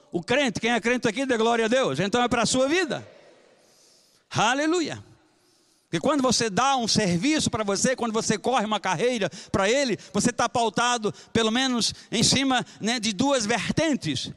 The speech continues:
Ou você serve para a igreja numa ação normal, ou você serve a Deus para o ministério quíntuplo. Ou você serve na área de suporte e socorro, ou você serve,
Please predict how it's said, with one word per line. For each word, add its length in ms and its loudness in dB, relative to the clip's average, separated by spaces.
Ou 120 -2
você 280 2
serve 600 2
para 280 -2
a 40 -2
igreja 560 0
numa 200 -2
ação 240 0
normal, 480 0
ou 160 0
você 160 2
serve 320 0
a 80 2
Deus 320 0
para 180 -2
o 20 -4
ministério 460 0
quíntuplo. 560 -6
Ou 100 0
você 280 2
serve 560 2
na 220 0
área 440 0
de 120 -4
suporte 640 0
e 20 2
socorro, 800 2
ou 200 0
você 240 2
serve, 600 2